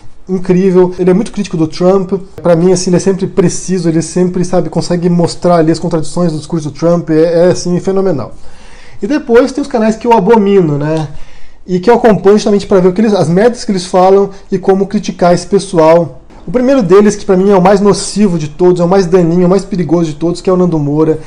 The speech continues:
E esse cara, ele realmente, ele é, é um, é, sabe, ele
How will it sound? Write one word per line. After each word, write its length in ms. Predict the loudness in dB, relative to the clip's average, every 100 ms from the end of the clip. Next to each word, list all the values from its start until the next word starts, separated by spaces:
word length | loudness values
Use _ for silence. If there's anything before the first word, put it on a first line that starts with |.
| -12 -8
E 60 | -4
esse 200 | -4 -4
cara, 560 | 0 4 6 6 2 2
ele 240 | 0 0
realmente, 520 | 0 2 2 0 0
ele 180 | 0 0 0 -4 -4
é, 240 | 0 2
é 60 | 2
um, 240 | 0 0
é, 120 | 0 -2
sabe, 360 | 0 0 2
ele 360 | 2 2 2